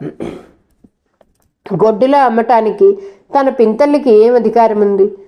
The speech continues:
చిన్నప్పుడు తల్లి తండ్రి పోయి తన పంచన చేరితే ఉన్న తృణమో పణమో తనే మింగింది.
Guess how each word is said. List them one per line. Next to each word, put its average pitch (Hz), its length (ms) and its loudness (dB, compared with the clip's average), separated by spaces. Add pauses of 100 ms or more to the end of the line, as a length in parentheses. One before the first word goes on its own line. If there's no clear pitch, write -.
(300)
చిన్నప్పుడు 285 640 2
తల్లి 247 400 0
తండ్రి 240 420 0
పోయి 214 840 0 (340)
తన 247 80 0
పంచన 226 480 -2 (140)
చేరితే 220 640 2 (300)
ఉన్న 254 280 2
తృణమో 240 500 0
పణమో 214 640 -2 (360)
తనే 220 260 2
మింగింది. 185 600 -2